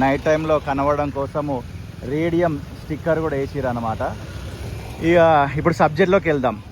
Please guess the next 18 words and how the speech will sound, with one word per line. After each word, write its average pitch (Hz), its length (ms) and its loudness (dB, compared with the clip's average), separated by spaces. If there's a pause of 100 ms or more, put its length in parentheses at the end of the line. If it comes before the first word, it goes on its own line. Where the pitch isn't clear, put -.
(160)
ఏదైతే 208 360 4
ఈ 185 40 2 (180)
బోడుప్పల్ 175 460 2
నుంచి 180 160 -2 (120)
చిలకనార్కి 165 600 0
వెళ్ళే 147 220 -2 (600)
దారి 156 260 4
ఉంది 147 160 0
కదా, 151 160 4
ఇది 160 140 4
హండ్రెడ్ 156 320 2
ఫీట్ 160 240 -4
రోడ్ 143 200 0
అన్నమాట. 123 260 -2 (140)
ప్రపోజల్ 135 500 -6 (640)
శాంక్షన్ 165 440 -4
అయింది, 139 300 -2 (420)
ఆ, 139 40 -4